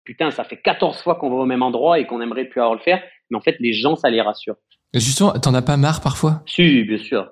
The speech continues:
Speaker 2: Y a pas des moments où tu dis, « Putain, franchement, j'ai encore nettoyé la même plage ? »
Speaker 1: Si, si, si, si. Euh, c'est toujours les mêmes endroits, hein. On a dix endroits, on a dix endroits et on va toujours au même endroit. Mais en fait, c'est pour ça que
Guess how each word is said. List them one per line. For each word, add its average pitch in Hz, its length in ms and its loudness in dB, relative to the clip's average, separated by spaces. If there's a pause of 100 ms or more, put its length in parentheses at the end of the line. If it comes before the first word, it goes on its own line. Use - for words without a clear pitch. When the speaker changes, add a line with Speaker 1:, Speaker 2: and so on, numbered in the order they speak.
Speaker 2:
Y - 20 -4
a 117 40 -2
pas 151 100 2
des 139 100 4
moments 139 160 4
où 147 80 2
tu 135 140 -2
dis, « 135 160 4
Putain, 123 240 0
franchement, 123 260 -2
j'ai 120 100 0
encore 120 280 0
nettoyé 117 240 0
la 104 100 2
même 123 500 0
plage ? » 131 460 0 (160)
Speaker 1:
Si, 127 340 4
si, 117 200 0
si, 110 180 0
si. - 380 -4 (460)
Euh, - 40 -2
c'est 98 180 -2
toujours 131 260 6
les 131 80 6
mêmes 113 220 4
endroits, 156 340 4
hein. 127 140 -6 (160)
On 101 40 -12
a 101 180 -10
dix 123 380 -16
endroits, 120 320 -2 (160)
on 110 140 -8
a 104 60 -6
dix 123 260 -2
endroits 120 380 4
et 139 60 2
on 110 60 -2
va 104 100 -4
toujours 127 200 -6
au - 20 -4
même 110 160 -4
endroit. 113 340 0 (240)
Mais 117 80 2
en 120 80 4
fait, 156 180 0
c'est 123 80 -14
pour - 180 -18
ça 139 120 -4
que 110 440 -8